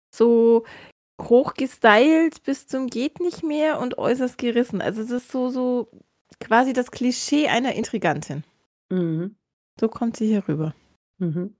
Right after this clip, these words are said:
Speaker 2: Ja, auch aufgrund der Tatsache, dass, ähm, sie sich natürlich sehr nach Miriamel erkundigt und, äh,
Speaker 1: Mhm.
Speaker 2: horcht, was da so los ist.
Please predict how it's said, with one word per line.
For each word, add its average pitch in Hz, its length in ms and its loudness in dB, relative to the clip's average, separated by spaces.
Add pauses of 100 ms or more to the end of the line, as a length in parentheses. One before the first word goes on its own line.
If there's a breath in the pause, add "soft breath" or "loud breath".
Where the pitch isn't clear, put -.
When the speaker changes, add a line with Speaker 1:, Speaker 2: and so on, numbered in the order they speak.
(400)
Speaker 2:
Ja, 196 400 4
auch 240 400 2
aufgrund 233 480 -2
der 226 100 -2
Tatsache, 226 600 -2
dass, 220 440 -2 (140)
ähm, 202 580 0 (500)
sie 190 240 -2
sich 190 180 -4
natürlich 202 440 0
sehr 202 140 2
nach 202 140 0
Miriamel 196 520 4
erkundigt 285 680 -2
und, 196 520 -4
äh, 196 120 2
Speaker 1:
Mhm. 208 60 0
Speaker 2:
horcht, 208 300 2
was 220 140 -2
da 196 140 0
so 190 100 2
los 202 360 2
ist. 359 380 -2